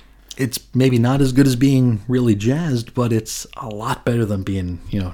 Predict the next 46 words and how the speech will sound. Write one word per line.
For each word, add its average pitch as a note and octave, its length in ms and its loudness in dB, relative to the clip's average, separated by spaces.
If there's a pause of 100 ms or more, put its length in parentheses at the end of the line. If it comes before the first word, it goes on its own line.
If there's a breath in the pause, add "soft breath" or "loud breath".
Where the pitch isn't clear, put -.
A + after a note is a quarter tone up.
(120)
dreading G2 380 -2
it, F2 180 -10
which G#2 280 -6
is G2+ 160 -4
kind B2 320 -6
of A2 60 0
<laughs> - 0 -
where A2+ 200 2
I A#2+ 140 2
was A2 560 -2
going G#2 380 -4
into G2 420 -6
it. F#2 200 -12
But, G#2 140 -4
uh, G#2 160 0
thank D#3 320 -2
you F#2+ 160 -6
again, F#2+ 320 -6
Pat. F#2 300 -12
I, G#2 100 -4
I G#2+ 140 -2
look A#2+ 280 0
forward A#2+ 340 4
to G#2 200 0 (300 loud breath)
many D#3 440 4
more A#2+ 260 4
missives, G2 520 -4
so G#2+ 160 -8
thank A#2 320 -8
you G2+ 80 -8
so, A#2+ 280 -2
so F2 200 -8
much. E2+ 400 -14 (640 loud breath)
Uh, G#2+ 160 -2
finally, F#3 500 4 (360 loud breath)
our A#2+ 120 -2
last C3 560 -6
message C#3 500 -4
today C#3 340 -2
is C3+ 140 -6
from C3+ 220 -4
our C#3 120 -4
friend B2 400 -2
Andrew G#2 320 -4
Franklin B2+ 560 -2
regarding B2+ 800 0